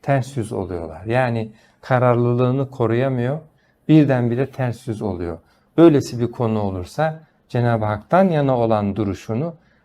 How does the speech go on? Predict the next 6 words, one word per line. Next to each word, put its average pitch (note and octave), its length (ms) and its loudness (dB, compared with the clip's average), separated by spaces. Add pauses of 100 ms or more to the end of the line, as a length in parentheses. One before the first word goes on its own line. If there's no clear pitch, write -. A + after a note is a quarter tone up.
(140)
pusula B2 500 -2
kayıyor, D3+ 500 0 (280)
tam F3 220 -4
tersi C3+ 380 -4
göstermeye A2+ 760 -2
başlıyor. E2+ 520 -6